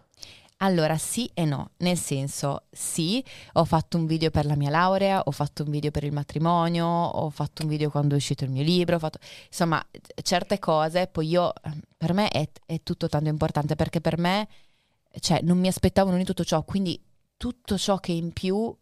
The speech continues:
per me è, è qualcosa, cioè lo prendo come se fossi una bambina che riceve un regalo, non, non lo do per niente per scontato, e anzi sono sorpresa di essere riuscita ad arrivare fino a questo punto, quindi forse anche questo che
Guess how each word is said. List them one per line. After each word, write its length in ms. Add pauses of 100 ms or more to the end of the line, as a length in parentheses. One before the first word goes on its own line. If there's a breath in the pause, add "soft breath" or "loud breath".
per 180
me 220
è, 260 (460)
è 100
qualcosa, 560
cioè 160
lo 80
prendo 300
come 180
se 120
fossi 260
una 80
bambina 520 (380 loud breath)
che 140
riceve 340
un 60
regalo, 720
non, 260
non 140
lo 80
do 140
per 120
niente 220
per 100
scontato, 360
e 40
anzi 400
sono 280
sorpresa 480
di 120
essere 300
riuscita 280
ad 40
arrivare 260
fino 140
a 60
questo 220
punto, 240
quindi 180
forse 240
anche 140
questo 260
che 200